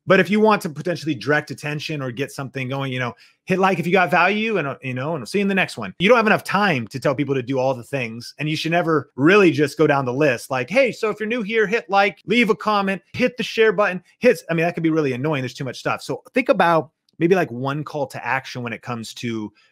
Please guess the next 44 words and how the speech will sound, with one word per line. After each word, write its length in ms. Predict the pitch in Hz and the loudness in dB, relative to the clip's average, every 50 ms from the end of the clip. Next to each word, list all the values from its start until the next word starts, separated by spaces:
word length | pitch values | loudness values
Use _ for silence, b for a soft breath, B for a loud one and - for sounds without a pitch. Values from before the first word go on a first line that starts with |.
| b | b
your 160 | - 123 123 | -4 -4 -4
short 400 | 113 - - - 139 127 120 120 - 127 | -2 -4 -2 0 2 2 2 0 0 -4
and 100 | 123 123 | -4 -4
how, 420 | - 147 123 147 151 131 - - - | -2 -2 0 4 4 4 2 2 -2
and 140 | 135 131 127 | -4 -2 0
think 120 | 170 160 | 0 2
about 200 | - 165 156 123 | 2 2 2 2
the 60 | 143 131 | 0 -4
viewer 360 | 110 120 135 147 151 151 135 | -4 0 2 2 2 2 0
journey, 800 | 120 107 104 113 127 131 139 147 156 143 123 113 110 107 104 - _ | -2 -6 -8 -6 -4 -2 -2 0 0 0 0 0 -2 -6 -8 -12 _
you 140 | - 131 131 | -4 -2 0
know, 240 | 123 123 120 120 117 | 2 2 2 0 0
and 120 | 123 127 | 0 0
where 200 | 120 131 135 131 | 2 4 4 6
they're 100 | 127 131 | 4 4
gonna 160 | 127 127 127 123 | 2 2 0 2
go 160 | 127 123 123 | 2 0 0
next 400 | 120 127 123 127 127 - - - | 0 -2 -2 -2 -4 -6 -10 -12
and 80 | 117 | -10
how 140 | 107 123 120 | -6 -6 -4
this 180 | 110 113 - - | -6 -6 -10 -10
integrates 500 | 127 117 - - - 117 110 107 - - | -12 -14 -12 -8 -6 -4 -4 -4 -6 -10
with 140 | 107 - - | -12 -10 -10
your 100 | 107 104 | -12 -10
content. 480 | - - 143 143 143 120 - 107 92 | -4 -2 -2 -2 -2 -4 -6 -10 -6
Number 200 | 87 131 131 127 | -4 -4 -4 -2
seventeen, 760 | - - 165 151 143 143 123 - - 180 175 151 123 113 101 - _ _ _ _ | -2 0 0 2 2 0 -4 -4 -4 -4 -2 -2 -2 -4 -6 -10 _ _ _ _
and 140 | 131 131 123 | -2 -2 -2
if 100 | 120 - | -2 -4
you 80 | 110 | -2
would, 320 | 107 127 127 110 92 82 - _ | 2 2 2 2 2 -4 -14 _
hit 140 | - 101 92 | -8 -8 -8
the 80 | - 76 | -6 -8
like 240 | 80 90 87 85 | -8 -8 -8 -6
button 240 | 82 85 - - 85 | -6 -6 -8 -8 -14
if 100 | - - | -14 -14
you're 60 | 92 | -12
getting 240 | 82 - 80 - 78 | -12 -12 -12 -12 -10
value 340 | 78 92 - - - 82 85 | -8 -6 -6 -6 -6 -6 -6
out 140 | 82 80 87 | -6 -6 -8
of 40 | - | -8
this 160 | - - - | -8 -8 -6
<laughs> 120 | 104 - | -6 -2
video. 340 | - 131 110 107 95 92 B | -2 0 2 2 0 -2 B